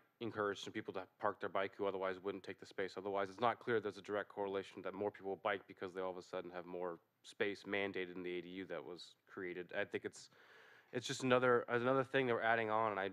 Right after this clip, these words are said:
rather avoid the death by a thousand cuts. I think it'd be a wonderful selling point to have on-site bike parking, but I just shouldn't think it'd be a requirement, and I think most cyclists who are looking at new transportation, looking at new housing would agree that that shouldn't be required of every individual landlord trying to build an A D U.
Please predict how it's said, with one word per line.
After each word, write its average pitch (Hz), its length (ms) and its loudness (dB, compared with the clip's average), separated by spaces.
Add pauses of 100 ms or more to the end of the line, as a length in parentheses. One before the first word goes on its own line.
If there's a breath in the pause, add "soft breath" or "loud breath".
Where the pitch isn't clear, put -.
rather 107 280 4
avoid 101 260 4
the 95 60 0
death 101 260 2
by 98 120 2
a 95 40 0
thousand 101 340 0
cuts. 101 300 0
I 101 60 -2
think 104 260 -4 (220 loud breath)
it'd 120 100 0
be 120 80 4
a 117 60 6
wonderful 120 340 4
selling 151 320 6
point 101 240 -2 (160)
to - 60 -14
have 98 200 2
on-site 95 480 2 (380)
bike 101 240 2
parking, 95 380 -2
but 101 160 4
I 104 80 2
just 107 120 0
shouldn't 113 240 -2
think 113 140 -4
it'd 98 80 -4
be 104 80 -4
a 95 60 0
requirement, 101 480 2
and 98 80 -4
I 95 40 -2
think 101 220 -6
most 98 240 -4
cyclists 104 500 -2
who 95 220 -6 (380 loud breath)
are 113 40 0
looking 123 220 2
at 110 60 2
new 117 120 2
transportation, 110 840 0
looking 110 180 -2
at 101 60 -2
new 104 100 0
housing 101 400 2
would 95 240 -4
agree 107 320 -2
that 87 200 -4
that 101 180 0 (260)
shouldn't 107 340 -6
be 98 120 -4
required 92 440 -2
of 90 120 -8
every 95 320 -2
individual 90 440 -8
landlord 87 540 -2
trying 87 220 -6
to 85 60 -8
build 80 200 -8
an 82 80 -8
A 78 100 -8
D 80 100 -14
U. 78 100 -10